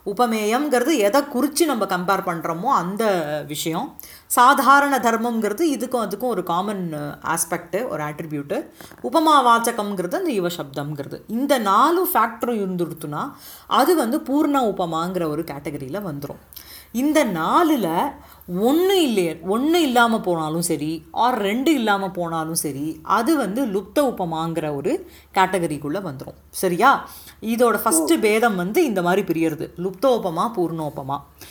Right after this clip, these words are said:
Speaker 1: இந்த பூர்ணோபமா வந்து என்ன ஆறுது அப்படின்னு பார்த்தேன்னா, ஸ்ரௌதி, ஆர்த்தின்னு ரெண்டா பிரியறது. ஸ்ரௌதி அப்படின்னா என்ன அப்படின்னா, இது வந்து இந்த,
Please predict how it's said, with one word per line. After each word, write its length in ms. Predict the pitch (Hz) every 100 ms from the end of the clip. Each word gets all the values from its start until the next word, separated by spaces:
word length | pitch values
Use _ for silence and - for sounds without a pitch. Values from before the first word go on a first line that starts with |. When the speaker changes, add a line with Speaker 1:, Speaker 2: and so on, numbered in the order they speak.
| - - -
Speaker 1:
இந்த 220 | 262 277
பூர்ணோபமா 1000 | 277 262 339 403 381 339 226 240 214 196
வந்து 240 | 185 202
என்ன 360 | 214 190 208 180
ஆறுது 340 | 165 160 160 -
அப்படின்னு 260 | 147 165 156
பார்த்தேன்னா, 580 | 143 143 139 151 262 - - - - -
ஸ்ரௌதி, 760 | 285 277 330 339 311 320 330 214
ஆர்த்தின்னு 720 | 202 214 240 - 240 240 302
ரெண்டா 320 | 196 180 185
பிரியறது. 480 | 180 143 143 139 - - _ _ - - - - -
ஸ்ரௌதி 640 | 269 330 359 320 311 -
அப்படின்னா 520 | - 175 214 202 220 202
என்ன 480 | 180 180 175 170
அப்படின்னா, 340 | 147 151 151 165
இது 200 | 202 247
வந்து 280 | 226 240 277
இந்த, 260 | 226 226